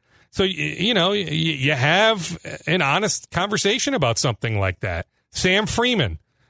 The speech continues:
probably the same way, right? So, like, if you're Ben, you're not shedding a tear. You'll never say it publicly, but you're not shedding a tear that Martise Mitchell and Sam Freeman are leaving. Liam Robbins went with his uncle. I told you, I'm on record saying I would have hired his uncle, Ed Conroy,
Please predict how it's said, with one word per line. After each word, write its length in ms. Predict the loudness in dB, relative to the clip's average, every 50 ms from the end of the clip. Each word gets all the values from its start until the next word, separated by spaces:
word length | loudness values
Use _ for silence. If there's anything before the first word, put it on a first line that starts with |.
| _ _ -4
probably 360 | 0 0 2 2 4 4 4
the 80 | 4 2
same 320 | 2 2 2 2 2 2
way, 280 | 2 2 2 2 2 0
right? 320 | 0 2 2 2 0 -2 _ _ _ _ _ _ _ _
So, 160 | -4 0 2
like, 220 | 2 2 2 2 0
if 80 | 2
you're 100 | 2 2 2
Ben, 500 | 4 4 4 4 4 4 2 0 -2 -4 _ _ _ _ _ _ -6
you're 200 | -2 0 2 4
not 180 | 4 4 4
shedding 260 | 2 2 2 2 4 2
a 60 | 2
tear. 220 | 2 2 2 2
You'll 160 | 4 2 2
never 260 | 2 2 0 0 0 -2
say 160 | 0 0 -2
it 80 | -2
publicly, 480 | -2 -2 -2 0 0 0 -2 -2 -4 -2
but 120 | -2 0
you're 100 | 0 2
not 160 | 2 2 0 0
shedding 260 | 0 0 0 0 -2
a 60 | -2
tear 300 | -4 -2 -2 0 0 0
that 180 | -2 -2 -2 -2
Martise 420 | -2 -2 -2 -2 -2 -2 -2 -2
Mitchell 580 | 0 0 0 0 0 2 2 2 2 2 -2 _ _ _ _ _ _ _ -8
and 100 | -6 -4
Sam 300 | -2 0 0 0 0 0
Freeman 460 | -2 -2 -2 0 0 2 2 2 0 0
are 100 | 0 -2
leaving. 480 | -2 0 0 0 0 0 0 0 -2 -6 _ _ _ _ -4
Liam 240 | 0 2 2 2 4
Robbins 400 | 4 4 4 4 4 2 2 2
went 160 | 0 0 2
with 120 | 0 0 0
his 140 | 0 2 2
uncle. 320 | 0 0 0 2 0 2
I 160 | 2 2 0 0
told 280 | 2 2 0 2 2
you, 60 | 2
I'm 120 | 2 2 2
on 120 | 2 2 2
record 280 | 2 2 0 0 -2
saying 180 | 0 0 2 2
I 80 | 2
would 120 | 2 2 2
have 80 | 2
hired 280 | 2 2 0 2 2 0
his 100 | 0 2
uncle, 240 | 0 0 0 0 0
Ed 140 | 0 0 0
Conroy, 400 | -2 -2 -2 -2 -4 -6 -8